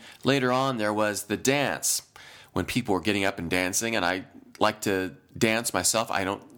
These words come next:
know if I'm necessarily a good dancer, but I like to dance, especially at weddings. And I always especially like to dance when I'm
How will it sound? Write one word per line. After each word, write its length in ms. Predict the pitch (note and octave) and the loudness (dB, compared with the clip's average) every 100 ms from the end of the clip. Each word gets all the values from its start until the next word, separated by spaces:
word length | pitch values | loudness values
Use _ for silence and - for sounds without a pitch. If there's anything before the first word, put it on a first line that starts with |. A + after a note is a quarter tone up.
| - | -4
know 100 | - | 0
if 40 | F#2+ | 0
I'm 120 | F#2 | 2
necessarily 500 | F#2+ - - G#2 F2 | 2 2 0 0 -2
a 40 | |
good 300 | D#2+ A#2+ B2 | 0 2 2
dancer, 420 | G#2+ F#2+ F#2+ D#3 D3+ | 2 0 0 -2 2
but 240 | F#2+ - | 0 2
I 120 | G2+ | 0
like 260 | F#2+ G2 G2 | 2 0 -2
to 80 | G2 | -2
dance, 300 | F#2 F#2+ - | 0 0 0
especially 500 | - F#2+ - F#2+ - | -2 -2 -2 -2 -2
at 140 | E2 | -2
weddings. 400 | F2 G2+ A#2 C3 | 0 0 0 -2
And 80 | F#2 | 0
I 120 | E2+ | 0
always 340 | F#2 F#2 F2 - - - - | 0 -2 -4 -10 -16 -16 -8
especially 480 | - - C3+ - G#2+ | -2 2 2 2 0
like 280 | F#2+ G2+ - | 2 0 0
to 120 | G2+ | -4
dance 540 | E2 F#2 G2+ G#2+ - | 0 2 2 2 -2
when 140 | F#2+ F2 | -2 0
I'm 240 | F2 F2+ | 0 -2